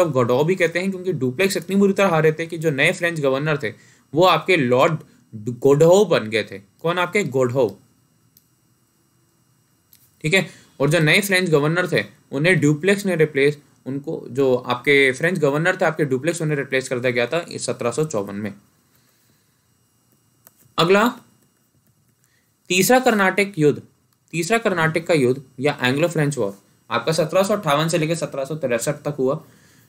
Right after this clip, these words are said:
जो तीसरा कर्नाटक का युद्ध था, वो आपके, अ, you know, उस,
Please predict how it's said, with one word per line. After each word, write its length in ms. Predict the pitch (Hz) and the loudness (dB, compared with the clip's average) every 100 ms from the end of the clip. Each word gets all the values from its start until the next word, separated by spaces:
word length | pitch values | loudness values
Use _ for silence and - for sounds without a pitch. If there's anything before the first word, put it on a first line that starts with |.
| - | -2
जो 80 | 165 | -2
तीसरा 360 | 165 175 226 247 | 0 2 4 4
कर्नाटक 460 | 220 185 180 190 | 2 2 0 0
का 80 | 202 | 0
युद्ध 240 | 170 156 | 2 0
था, 340 | - 107 98 _ _ _ _ _ _ _ _ _ _ _ - | -2 -8 -8 _ _ _ _ _ _ _ _ _ _ _ -4
वो 140 | 127 | 2
आपके, 440 | 185 180 160 151 156 160 _ _ _ _ _ - | 4 4 2 0 0 0 _ _ _ _ _ -2
अ, 60 | 127 123 123 123 - - | 2 4 4 2 -4 -10
you 100 | 131 | -4
know, 220 | 151 180 160 _ - | 0 0 -4 _ -10
उस, 300 | 117 - - | -8 -10 -14